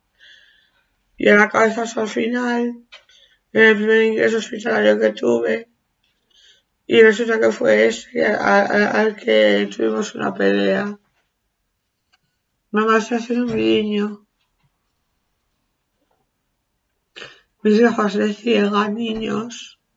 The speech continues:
Me quedé ciega con mis manos de ciega tres millones de veces y quiero saber quién es todo ya de una vez. Para encontrar a esa persona.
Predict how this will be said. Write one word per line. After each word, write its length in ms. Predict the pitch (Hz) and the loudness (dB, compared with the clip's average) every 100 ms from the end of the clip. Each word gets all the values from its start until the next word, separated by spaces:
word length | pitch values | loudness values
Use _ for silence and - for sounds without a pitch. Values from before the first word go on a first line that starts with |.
| _ _ _ _ _ _ _ - - _ _ - | _ _ _ _ _ _ _ -20 -20 _ _ -2
Me 160 | 220 | 2
quedé 460 | 226 233 226 233 220 | 4 4 4 2 0
ciega 680 | 226 254 226 240 254 - - | -4 -4 -2 -4 -8 -12 -10
con 140 | - | -4
mis 100 | 214 | -4
manos 300 | 233 220 226 | -4 -4 -4
de 80 | 220 | -6
ciega 400 | 214 247 247 226 | -6 -6 -4 -4
tres 180 | 240 214 | -4 -6
millones 420 | 247 247 233 220 | -6 -6 -4 -4
de 120 | 233 | -4
veces 340 | 254 226 226 208 | -4 -4 -4 -6
y 100 | 220 | -8
quiero 200 | 233 214 | -6 -6
saber 300 | 240 226 208 | -4 -6 -6
quién 260 | 226 220 | -6 -4
es 240 | 214 214 - | -6 -8 -10
todo 260 | - - | -4 -2
ya 180 | 214 - | -2 -2
de 60 | 208 | -2
una 240 | 202 196 | 0 0
vez. 420 | 202 208 220 208 _ _ _ - - - - _ _ | 0 0 -2 -6 _ _ _ -20 -20 -20 -20 _ _
Para 200 | - 220 | 2 6
encontrar 460 | 220 214 226 220 220 | 6 4 0 0 0
a 40 | |
esa 240 | 220 220 202 | 0 0 0
persona. 840 | 202 202 247 233 208 202 214 | 0 -2 -6 -4 -4 -4 -8